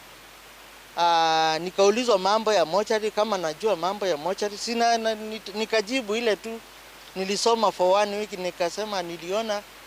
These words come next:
watu wanakatwa, wanawekwa dawa, wanafanyiwa hiyo, nikaambiwa inaitwa embalming.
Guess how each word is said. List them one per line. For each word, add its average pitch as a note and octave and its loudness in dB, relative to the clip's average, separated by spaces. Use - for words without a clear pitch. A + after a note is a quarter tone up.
watu G3 2
wanakatwa, F3+ 2
wanawekwa D#3+ 0
dawa, F#3+ 2
wanafanyiwa D#3+ -2
hiyo, F#3 0
nikaambiwa E3 0
inaitwa D#3 -4
embalming. F#3+ 2